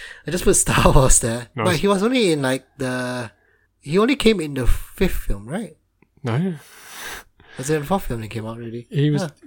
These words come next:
Speaker 1: he was in four, five, six, and seven. Yeah, he was, he was basically the s-,
Speaker 2: Oh.
Speaker 1: the s-, yeah.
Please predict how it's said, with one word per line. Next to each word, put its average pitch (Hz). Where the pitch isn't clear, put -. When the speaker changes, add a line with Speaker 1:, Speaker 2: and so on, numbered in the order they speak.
Speaker 1:
he 143
was 143
in 135
four, 156
five, 143
six, 135
and 123
seven. 107
Yeah, 139
he 135
was, 156
he 165
was 139
basically 139
the 160
s-, 135
Speaker 2:
Oh. -
Speaker 1:
the -
s-, -
yeah. 127